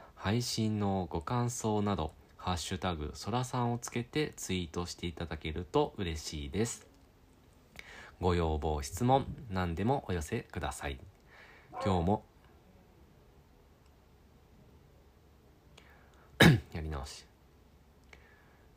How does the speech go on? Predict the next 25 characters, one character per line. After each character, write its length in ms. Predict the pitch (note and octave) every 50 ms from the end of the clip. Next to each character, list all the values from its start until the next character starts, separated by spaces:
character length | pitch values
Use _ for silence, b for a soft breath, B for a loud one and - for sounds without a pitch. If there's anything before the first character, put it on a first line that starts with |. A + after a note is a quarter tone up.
| - -
今 220 | - A#2+ G#2+ F#2+ F2+
日 60 | E2
も 100 | D#2 D#2
最 300 | D#2 - A#2+ B2+ C3 B2
後 100 | A#2 A2
ま 160 | G#2+ G#2 G2+
で 220 | G#2 C3 C#3 G2+ F2+
ご 160 | G2 F#2+ E2+
視 160 | D2+ - -
聴 240 | - - F2 F2 E2+
い 40 | E2
た 120 | - E2
だ 160 | D#2+ D#2+ D2+
き 280 | D2+ - B2+ C3+ C#3+ - - - -
あ 100 | - F#2
り 120 | F2 E2+
が 120 | D#2+ D#2+
と 340 | D#2 - - E2+ A2 A#2+ - -
う 40 | -
ご 80 | - -
ざ 160 | D#2 - D#2
い 80 | D2+ D2
ま 160 | C#2+ C#2 -
し 80 | -
た。 160 | - - C#2